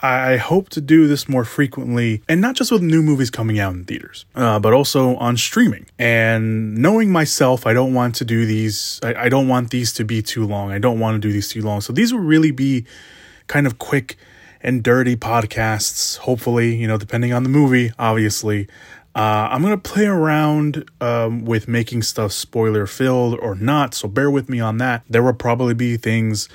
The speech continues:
or movies where I do go full into spoilers. There will be movies where I don't wanna spoil anything.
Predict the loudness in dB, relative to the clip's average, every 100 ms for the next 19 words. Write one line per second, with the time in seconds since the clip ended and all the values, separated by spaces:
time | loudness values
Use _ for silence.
0 | -6 0 2 4 4 4 2 2 2 2
1 | 2 0 -2 0 0 0 0 0 2 2
2 | 2 0 0 0 -2 -6 0 4 4 4
3 | 0 -2 -2 0 -2 0 0 -2 -2 -2
4 | -2 -4 -6 -10 -6 0 0 2 0 0
5 | -2 -2